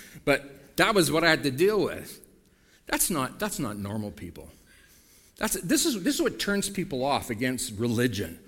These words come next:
or against the church, because it doesn't seem genuine. It doesn't seem real. I'm not saying it's not, so don't go away from here saying, "Pastor Allen attacked my, my former religion or my religion." I'm not saying that.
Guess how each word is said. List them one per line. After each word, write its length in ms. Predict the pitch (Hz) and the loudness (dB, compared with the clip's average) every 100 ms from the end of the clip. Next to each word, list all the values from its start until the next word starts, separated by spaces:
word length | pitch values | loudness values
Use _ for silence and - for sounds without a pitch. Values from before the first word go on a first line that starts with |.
| - | -6
or 120 | 120 | 0
against 320 | 123 147 143 | 0 0 -2
the 80 | 127 | -4
church, 580 | 107 - 120 76 - - - _ _ _ _ _ _ | -6 -4 -4 -6 -12 -14 -20 _ _ _ _ _ _
because 260 | 196 254 233 | 2 4 4
it 80 | |
doesn't 280 | 190 208 240 | 2 2 2
seem 760 | - - 233 233 240 202 - 123 | 4 4 4 4 2 0 -4 -6
genuine. 480 | 117 202 220 156 120 | 0 0 2 2 0
It 80 | |
doesn't 300 | 185 190 214 | 0 -2 0
seem 240 | - 214 190 | 0 0 -2
real. 240 | 202 185 | -2 0
I'm 80 | 214 | 2
not 160 | 339 359 | 2 4
saying 240 | 339 339 | 4 6
it's 160 | 285 - | 4 4
not, 480 | 254 302 131 - - | 2 4 2 -2 -6
so 60 | |
don't 200 | 170 269 | -2 -2
go 100 | 311 | -2
away 200 | 269 247 | 0 0
from 160 | 247 214 | 2 -2
here 300 | 190 196 196 - - - - - 147 135 - | 0 0 -2 -12 -16 -20 -18 -14 -12 -10 -4
saying, 280 | - 190 175 | 2 2 2
"Pastor 340 | 185 - 220 | 2 2 2
Allen 160 | 214 208 | 2 2
attacked 360 | 185 214 214 | 0 0 -2
my, 260 | 190 196 196 | 0 2 2
my 280 | 165 180 180 | 2 2 0
former 480 | - - 196 196 185 | -2 -2 0 2 2
religion 460 | 165 180 170 165 | 2 2 2 0
or 80 | 156 | 0
my 140 | 151 | 0
religion." 500 | 160 151 170 165 120 | -2 -4 -6 -6 -4
I'm 80 | 123 | -2
not 160 | 185 208 | -2 -2
saying 340 | - 196 226 | -4 -2 -4
that. 300 | 90 73 - | -6 -10 -16